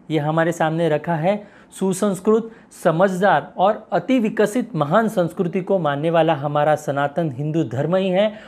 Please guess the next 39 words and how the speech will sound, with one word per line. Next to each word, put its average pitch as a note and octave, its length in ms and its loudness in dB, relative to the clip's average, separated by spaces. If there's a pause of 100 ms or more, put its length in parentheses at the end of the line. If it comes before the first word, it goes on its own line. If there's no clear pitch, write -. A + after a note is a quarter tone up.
(140)
और D3+ 120 4
इसके D3 260 -2
बारे E3+ 260 4
में F3+ 100 -2
हमें D#3+ 260 -2
अभिमान E3+ 520 0
होना D#3+ 280 -2
चाहिए D#3+ 400 -6 (260)
कि E3+ 80 -2
हम G3 340 0 (280)
इस G#3+ 360 4
सनातन E3 460 0
धर्म D3 320 -4
का E3+ 180 0
एक E3+ 140 -2
अविभाज्य D3 560 -4 (180)
अंग C#3 200 -4
हैं। B2 260 -6 (680)
तो F3+ 320 2 (260)
इस E3+ 380 -4
धर्म F3 320 0
को G#3+ 160 2 (120)
हमें D#3 280 -2
विश्व C#3+ 320 -6
में F#3 160 -2
पुनर्स्थापित F#3 760 -2
करना F#3+ 280 -2
है, G3+ 200 -2 (240)
हमारी D#3+ 300 2
संस्कृति F3+ 560 -4
को A3 120 0
आगे F#3+ 300 2
बढ़ाना E3+ 400 -2
है, F#3+ 180 -2
इसका F#3 300 -6
सम्मान F3+ 540 0
हमें G#3+ 220 0
करना E3 320 -2
है F#3+ 200 -2